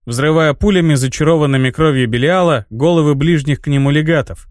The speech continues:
Однако они выжили, если так это можно назвать, потеряли форму и растеклись пульсирующими желеобразными горками. Следом вышел из тени деспот,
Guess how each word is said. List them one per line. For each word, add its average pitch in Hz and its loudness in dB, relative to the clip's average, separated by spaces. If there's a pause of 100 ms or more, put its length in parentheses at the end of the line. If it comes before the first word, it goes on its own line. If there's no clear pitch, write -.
(120)
Однако 135 -2
они 127 0
выжили, 127 -2 (340)
если 165 -2
так 143 -4
это 135 -2
можно 123 0
назвать, 120 -2 (140)
потеряли 175 0
форму 180 2
и 160 0
растеклись 156 -2
пульсирующими 143 0
желеобразными 127 0
горками. 123 -2 (560)
Следом 190 0
вышел 160 0
из 123 -2
тени 131 -2
деспот, 156 -4